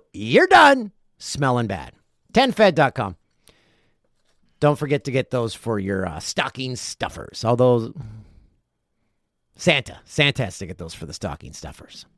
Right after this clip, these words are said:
So Santa, hopefully he's listening. Santa, big fan of this podcast. Uh, a lot of emails,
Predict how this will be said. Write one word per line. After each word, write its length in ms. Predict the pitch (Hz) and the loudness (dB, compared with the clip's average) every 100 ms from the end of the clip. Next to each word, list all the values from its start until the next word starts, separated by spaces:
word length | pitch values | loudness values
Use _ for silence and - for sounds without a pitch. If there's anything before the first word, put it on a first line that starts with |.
| _ _ _ _ _ _ _ _ _ _ _ _ _ _ | _ _ _ _ _ _ _ _ _ _ _ _ _ _
So 140 | - | -20
Santa, 480 | 76 147 147 - 165 | -8 -2 -2 0 0
hopefully 540 | 117 127 - 123 117 107 | 2 -2 -2 -2 -2 -2
he's 240 | 110 95 | -4 -4
listening. 380 | 104 90 - 78 | -6 -6 -12 -14
Santa, 480 | - 226 277 214 120 | -4 -2 0 2 0
big 300 | 90 190 226 | 2 0 0
fan 260 | 196 202 | 0 0
of 60 | 180 | 0
this 100 | 104 | -4
podcast. 640 | - 85 78 - - - _ _ _ _ _ _ _ _ _ _ _ - _ _ _ _ _ _ _ _ _ _ _ | -6 -10 -10 -14 -16 -20 _ _ _ _ _ _ _ _ _ _ _ -20 _ _ _ _ _ _ _ _ _ _ _
Uh, 280 | 147 147 143 | -2 -2 -2
a 60 | 151 | 0
lot 260 | 143 190 | 4 6
of 80 | 226 | 6
emails, 540 | 190 185 180 175 165 | 6 8 8 8 6